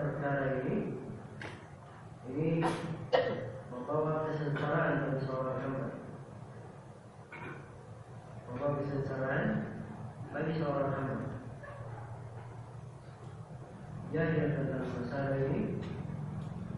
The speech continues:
akan membuatnya jatuh di dalam kegoncangan, kebimbangan,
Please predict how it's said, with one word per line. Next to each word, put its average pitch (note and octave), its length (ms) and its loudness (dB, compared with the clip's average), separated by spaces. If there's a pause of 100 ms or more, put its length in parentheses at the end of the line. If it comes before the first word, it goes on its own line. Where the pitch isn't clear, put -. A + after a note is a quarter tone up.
akan C#3+ 320 0
membuatnya D3 880 4 (2250)
jatuh D#3 320 4
di C#3 160 4
dalam C#3 560 4 (1300)
kegoncangan, D3 640 4 (140)
kebimbangan, C#3+ 680 4